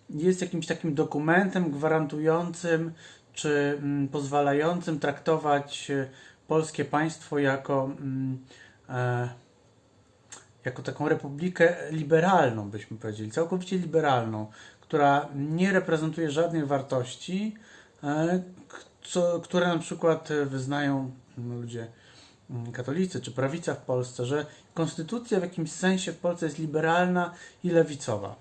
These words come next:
Tak nie jest. To, że, e, pis, e, nagina, mm, e, pewne zasady prawne w Polsce, e, to nie znaczy,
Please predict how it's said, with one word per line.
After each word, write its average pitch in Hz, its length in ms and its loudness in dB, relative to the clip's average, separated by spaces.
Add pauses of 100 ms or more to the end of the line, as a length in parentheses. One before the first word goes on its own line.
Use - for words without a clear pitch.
(440)
Tak 208 220 -2
nie 156 220 4
jest. 95 380 -8 (920)
To, 170 220 6
że, 110 260 -4 (460)
e, 127 340 0
pis, 143 500 -6
e, 117 40 -8 (1500)
nagina, 127 720 0 (240)
mm, 120 440 -8
e, 117 280 -10 (680)
pewne 120 560 -4
zasady 113 600 -4 (540)
prawne 131 360 2
w 123 60 -10
Polsce, 143 760 -4 (680)
e, 139 460 0
to 185 100 4
nie 185 180 4
znaczy, 147 720 -2